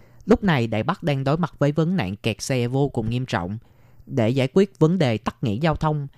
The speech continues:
hệ thống tàu điện ngầm Đài Bắc mới lần đầu tiên được đưa vào quy hoạch thực tế. Năm một nghìn chín trăm bảy mươi lăm, chính quyền thành phố Đài Bắc cùng Ủy ban Thiết kế Kinh tế Viện Hành chính, tiền thân của Ủy ban Phát triển Quốc gia và Bộ Giao thông đã sử dụng phương thức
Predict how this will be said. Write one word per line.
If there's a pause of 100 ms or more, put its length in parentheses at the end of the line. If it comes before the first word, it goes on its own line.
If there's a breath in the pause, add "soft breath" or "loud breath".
(280 soft breath)
hệ
thống
tàu
điện
ngầm
Đài
Bắc
mới
lần
đầu
tiên
được
đưa
vào
quy
hoạch
thực
tế. (520 soft breath)
Năm
một
nghìn
chín
trăm
bảy
mươi
lăm,
chính
quyền
thành
phố
Đài
Bắc (100)
cùng
Ủy
ban
Thiết
kế
Kinh
tế
Viện
Hành
chính, (380 soft breath)
tiền
thân
của (100)
Ủy
ban
Phát
triển
Quốc
gia (340 soft breath)
và
Bộ
Giao
thông
đã
sử
dụng
phương
thức